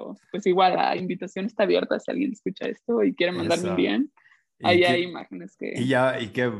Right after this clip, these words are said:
Speaker 2: ya van, va mucha gente que te manda o cómo va?
Speaker 1: Van,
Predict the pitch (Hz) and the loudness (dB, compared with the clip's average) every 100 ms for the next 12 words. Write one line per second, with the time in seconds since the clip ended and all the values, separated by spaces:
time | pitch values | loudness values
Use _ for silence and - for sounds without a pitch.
0 | 101 113 113 117 110 98 - - 98 107 | -8 -4 -2 -2 -4 -8 -12 -14 -8 -4
1 | 110 113 113 98 101 107 - 95 101 104 | -4 -4 -6 -8 -8 -10 -10 -10 -8 -6
2 | 123 95 98 95 95 95 _ _ _ _ | -6 -8 -10 -10 -10 -12 _ _ _ _
3 | _ _ _ _ _ _ _ _ - 185 | _ _ _ _ _ _ _ _ -6 0
4 | 208 214 240 285 302 277 | 2 4 4 4 2 0